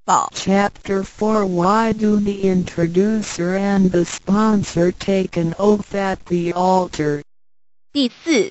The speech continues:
Speaker 1: 章，为什么引宝要立？愿。
Speaker 2: Chapter five, Why I should take an oath before receiving the Tao.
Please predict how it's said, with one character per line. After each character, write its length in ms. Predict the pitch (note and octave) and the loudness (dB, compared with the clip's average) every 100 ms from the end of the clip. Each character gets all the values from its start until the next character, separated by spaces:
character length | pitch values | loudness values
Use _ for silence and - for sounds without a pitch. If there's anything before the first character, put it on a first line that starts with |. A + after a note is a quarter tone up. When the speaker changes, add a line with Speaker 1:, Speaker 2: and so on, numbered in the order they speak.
| - | -2
Speaker 1:
章， 440 | C#4 C#4 C4+ C#4 - - | 2 2 2 -6 -14 0
为 260 | F4+ C4+ | 0 0
什 440 | - - F3 F3 G3 | -4 -2 2 2 2
么 300 | F#3+ G3 G#3+ - | 0 0 -2 -2
引 240 | A#3 D4+ _ | -2 -2 _
宝 280 | E3 A#2 - | 0 0 0
要 380 | D4+ E4 F#3+ A#2+ | -2 2 2 0
立？ 360 | A#3+ C#4 E3+ - _ A3 | 0 2 2 -2 _ 0
愿。 220 | F#3+ A#2+ | 0 0
Speaker 2:
Chapter 720 | - F#3 F#3+ F#3+ - - F#3 | -4 0 0 0 -6 -6 -4
five, 600 | - - G3 G#3 G#3 G3 | -6 -4 0 0 0 -2
Why 400 | F3+ E3+ G3 A3 | -2 0 0 0
I 220 | G#3+ G#3 | 0 -2
should 420 | G#3 - F3+ F3 - | -4 -4 -2 -2 -2
take 380 | - G#3 - | -2 -2 -2
an 180 | F#3+ F3 G3+ | -2 -2 2
oath 380 | G#3+ G#3+ - | 2 2 -4
before 600 | G3+ G3+ G3 - F#3 F3+ E3+ | -2 -2 -2 -4 0 0 0
receiving 1000 | E3+ E3 - - G#3+ A3 G3 F3 E3+ | 0 0 -2 -2 0 0 0 0 2
the 100 | F#3 | 2
Tao. 800 | F#3 F3 D#3 D3 D3 C#3+ C#3+ C#3+ | 0 0 2 4 2 2 0 -2